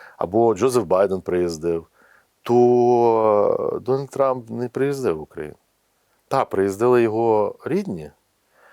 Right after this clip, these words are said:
які отримали тут поганий <laughs> досвід. Ну, це не від-, не так широко відома історія. Вони приїздили купити, е,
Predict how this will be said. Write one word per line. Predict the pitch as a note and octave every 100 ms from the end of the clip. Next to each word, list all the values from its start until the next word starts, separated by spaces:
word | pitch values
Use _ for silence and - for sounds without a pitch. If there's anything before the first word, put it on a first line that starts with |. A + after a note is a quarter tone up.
| _ _ -
які | G2+ G#2 G2 F2 D#2 -
отримали | F#2 G2 F#2 F2+ F2+
тут | - F2 - - _ _ _ _ _ _ _ _ _ _ _ -
поганий | C3 A#2+ F2 F2
<laughs> | G2+
досвід. | F#2 - - G2 - - - _ - -
Ну, | F3
це | - C#3
не | A#2+ B2+
від-, | B2+ A#2
не | B2 B2
так | B2 G2+
широко | - A2 G#2 A2+
відома | A2+ C3+ F3
історія. | - C#4+ A#3
Вони | D3 C#3+
приїздили | C3 B2+ C3 D#3
купити, | A#2+ G#2+ B2 B2+ A2 G2+ - - - - - -
е, | -